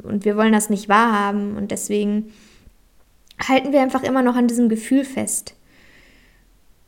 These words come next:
Und klar kann es schön sein, gemeinsam in Erinnerungen zu schwelgen, aber wenn es das Einzige ist, was ihr noch gemeinsam habt, was euch verbindet, dann, ähm,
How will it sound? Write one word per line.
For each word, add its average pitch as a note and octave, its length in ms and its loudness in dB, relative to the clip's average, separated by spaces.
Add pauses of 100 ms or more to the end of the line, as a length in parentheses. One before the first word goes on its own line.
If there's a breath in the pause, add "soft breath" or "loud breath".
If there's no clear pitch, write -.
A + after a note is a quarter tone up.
(120)
Und A#3 480 2
klar B3 240 4
kann B3+ 200 2
es A3 180 0
schön B3 220 4
sein, G#3+ 440 2
gemeinsam G#3+ 520 4
in G3 80 2
Erinnerungen G3 520 2
zu F#3+ 160 -6
schwelgen, G3 500 -2
aber G3 440 -2 (880)
wenn A3 240 4
es B3+ 120 2
das - 260 -6
Einzige B3+ 420 0
ist, - 260 -2
was A3 180 -4
ihr A3+ 60 0
noch G#3+ 160 0
gemeinsam A#3 560 0
habt, C4 280 -8
was G#3+ 160 -6
euch - 160 -8
verbindet, A3+ 680 -2 (800 soft breath)
dann, G3+ 400 -2
ähm, G3+ 580 -4